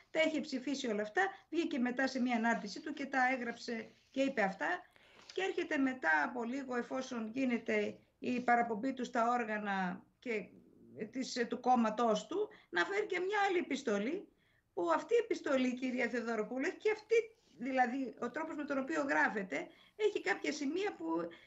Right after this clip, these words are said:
πρέπει να, να διαβαστούν για να κατανοήσουμε, λοιπόν,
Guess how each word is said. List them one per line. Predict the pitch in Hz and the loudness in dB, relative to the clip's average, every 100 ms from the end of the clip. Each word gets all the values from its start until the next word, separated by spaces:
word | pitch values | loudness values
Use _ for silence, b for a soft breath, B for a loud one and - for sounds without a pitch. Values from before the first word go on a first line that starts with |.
| B - | B 2
πρέπει | - - | 4 4
να, | 330 320 320 - - 330 330 | 4 2 0 -10 -8 -2 2
να | |
διαβαστούν | 294 240 226 - 302 339 381 277 | 2 2 2 0 -4 -2 -2 -2
για | 294 | -2
να | 285 | -2
κατανοήσουμε, | 285 277 269 269 - 349 330 | -2 -2 -2 -2 -2 -2 0
λοιπόν, | 269 - 208 220 | 0 2 2 2